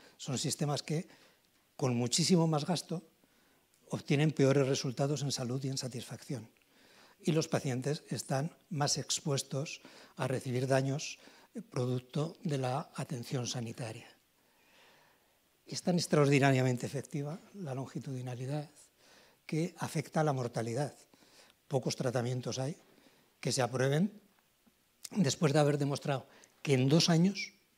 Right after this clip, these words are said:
mejoran la mortalidad. Mejoran las tasas de mortalidad. Al final todos nos morimos.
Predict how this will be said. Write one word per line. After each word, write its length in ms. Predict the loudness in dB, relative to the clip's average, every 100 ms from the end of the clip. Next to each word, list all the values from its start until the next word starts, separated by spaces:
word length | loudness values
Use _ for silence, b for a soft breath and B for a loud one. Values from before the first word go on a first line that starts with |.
| _ _ _ _ _ _ _ _ _
mejoran 400 | -6 0 2 2
la 80 | 0
mortalidad. 520 | -2 -4 -4 -4 -4 -8 _ _ _ _ _ _ _ _ _ _ _ _ _ b b b b b b -14
Mejoran 500 | -8 -4 -2 -4 -8 -12
las 160 | -8
tasas 440 | -2 -2 -2 -8 -10
de 80 | -8
mortalidad. 500 | -8 -8 -10 -10 -12
Al 100 | -16
final 240 | -10 -8 -6
todos 140 | -6
nos 120 | -4
morimos. 540 | -4 -6 -8 -10 -14